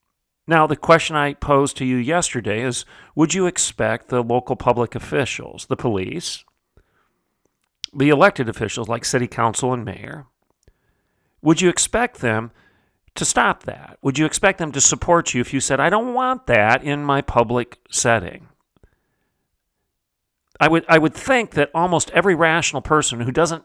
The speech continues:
have some sort of sexual agenda, who isn't brainwashed by the sexual politics of our day, would agree with what I'm saying.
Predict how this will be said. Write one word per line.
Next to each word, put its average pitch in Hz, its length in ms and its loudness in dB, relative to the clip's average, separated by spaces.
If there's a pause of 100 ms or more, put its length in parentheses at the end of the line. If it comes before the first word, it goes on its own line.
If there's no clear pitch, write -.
(100)
have 131 680 -6 (300)
some 151 180 -4
sort 143 260 4
of 120 120 0 (500)
sexual 147 560 0
agenda, 120 800 -2 (420)
who 156 120 6
isn't 170 320 2
brainwashed 135 680 2
by 123 100 0
the 113 80 -6
sexual 123 320 -2
politics 120 480 -2
of 110 80 -4
our 107 120 -4
day, 202 140 0
would 160 140 0
agree 151 240 2
with 156 140 -4
what 127 120 2
I'm 117 120 -2
saying. 190 280 0